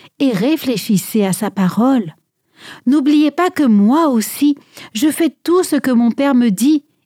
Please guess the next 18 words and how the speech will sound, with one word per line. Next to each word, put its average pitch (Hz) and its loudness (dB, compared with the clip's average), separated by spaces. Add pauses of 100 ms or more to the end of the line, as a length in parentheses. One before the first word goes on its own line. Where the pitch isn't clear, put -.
(120)
et 214 -6
que 220 -2
je 196 0
demeure 175 0
dans 175 -2
son 185 0
amour. 180 2 (600)
Si 359 0
vous 311 2
restez 311 0
unis 277 4
à 262 2
moi, 262 2 (520)
vous 320 0
aurez 370 2
beaucoup 294 0
de 247 0
bonheur 196 2